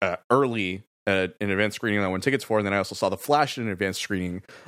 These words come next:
Um, but the interesting thing is that The Flash didn't show the end credit sequence as well as the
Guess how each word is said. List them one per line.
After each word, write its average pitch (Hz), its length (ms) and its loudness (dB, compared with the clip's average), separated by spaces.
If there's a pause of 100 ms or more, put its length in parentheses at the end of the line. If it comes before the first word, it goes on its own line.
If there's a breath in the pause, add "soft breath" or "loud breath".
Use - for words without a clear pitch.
(120)
Um, 110 160 4
but 101 60 -4
the 143 120 2
interesting 202 340 0
thing 190 160 0
is 143 160 0
that 120 240 0
The 131 140 0
Flash 117 380 2
didn't 120 200 0
show 131 120 0
the 117 120 -2
end 107 160 -2
credit 107 200 -2
sequence 123 460 -4
as 104 220 0
well 101 220 2
as 90 120 -4
the 92 300 0